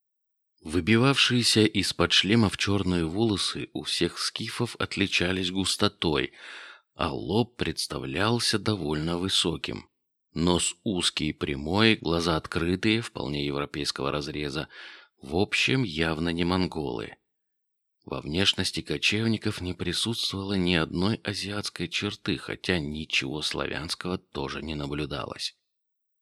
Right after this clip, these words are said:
Кочевники были, судя по всему, настроены дружественно,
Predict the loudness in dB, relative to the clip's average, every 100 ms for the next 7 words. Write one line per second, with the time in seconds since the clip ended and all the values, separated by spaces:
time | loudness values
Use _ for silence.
0 | _ _ -2 4 6 6 6 4 2 2
1 | 2 2 2 2 0 0 0 2 4 6
2 | 6 4 0 0 0 2 2 2 2 2
3 | 2 0 -2 -6 -6 -10 -12